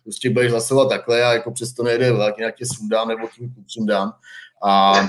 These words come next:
tak teď oni jako v tom sami vlastně mají zmatek a, a teď vlastně probíhá jakási, dejme tomu, jako, eh, demokratická volba. Ono to asi nějakým způsobem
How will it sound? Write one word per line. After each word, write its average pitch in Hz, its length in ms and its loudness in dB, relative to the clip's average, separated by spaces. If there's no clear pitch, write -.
tak 117 140 -6
teď 123 180 2
oni 131 200 4
jako 127 220 2
v 127 80 -2
tom 147 220 0
sami 127 240 4
vlastně 127 360 2
mají 131 200 4
zmatek 123 600 2
a, 120 260 4
a 110 200 -10
teď 113 160 -4
vlastně 123 640 -2
probíhá 127 460 2
jakási, 131 600 2
dejme 127 300 2
tomu, 127 340 0
jako, 127 560 2
eh, 110 160 -4
demokratická 123 800 0
volba. 110 320 2
Ono 123 200 2
to 123 140 -8
asi 117 200 -10
nějakým 117 340 -4
způsobem 120 580 -2